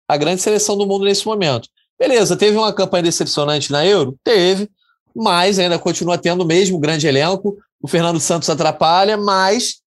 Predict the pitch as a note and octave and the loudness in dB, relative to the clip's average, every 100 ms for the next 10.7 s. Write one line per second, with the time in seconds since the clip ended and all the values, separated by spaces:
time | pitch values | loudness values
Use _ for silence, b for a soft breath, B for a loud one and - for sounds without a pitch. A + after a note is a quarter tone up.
0 | _ E3 D3+ F3+ F3 E3+ F#3 G3 D#4 D#3+ | _ -4 2 4 4 2 0 0 0 0
1 | A2 _ - B2+ F#3+ G3+ B - B2+ C3+ | -2 _ -6 -2 -2 -4 B -2 0 0
2 | - D#3+ D3+ C3+ F3+ A#3+ G3+ G3 F3+ E3 | -2 -2 0 0 2 2 2 4 4 2
3 | D3+ D3 D#3+ F#3 F#3+ - F3 F3+ E3+ D3+ | 0 -2 0 0 -2 -2 0 2 2 0
4 | D3 - _ - B2 E3+ G3 F3+ E3+ E3 | -4 -6 _ -6 0 0 2 2 2 2
5 | D#3+ D3 - _ - C3+ F#3 G#3 G#3 F3+ | 0 -4 -10 _ -8 0 0 2 0 0
6 | F3 F3+ F3+ E3 E3 E3 A3 A3+ F3+ F#3 | 2 2 2 0 -4 -2 -2 0 0 0
7 | D3+ D#3 D3 D#3 D3 D3 C#3+ C3 D3+ D3 | 0 0 2 2 2 2 0 -2 -2 -2
8 | D3 C3+ E3+ G#3 - F3+ B2 b b - | -4 0 0 0 -2 -4 -6 b b -6
9 | D#3 D3+ E3 E3 D3 D3+ C#3+ D#3+ - C#3 | -4 -2 -2 -2 -2 -2 -2 -2 -2 -4
10 | C3 C3+ D3 C#3 B2+ E3+ F#3 | -2 -4 -2 -4 0 0 -2